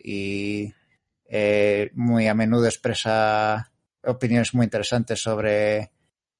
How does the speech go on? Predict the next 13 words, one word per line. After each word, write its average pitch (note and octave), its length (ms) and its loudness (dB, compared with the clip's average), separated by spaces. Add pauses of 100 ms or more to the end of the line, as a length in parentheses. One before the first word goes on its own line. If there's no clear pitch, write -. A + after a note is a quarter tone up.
(120)
que G#2 520 2
hay G#2 120 2
muy A2+ 160 2
poca - 240 -2
animación G#2+ 460 -2
realmente G#2+ 380 0
para G#2+ 280 0
niñas A2+ 540 0
y G#2+ 100 -4
para G#2+ 460 0
chicas B2 460 0
en B2 100 0
general. C3 600 0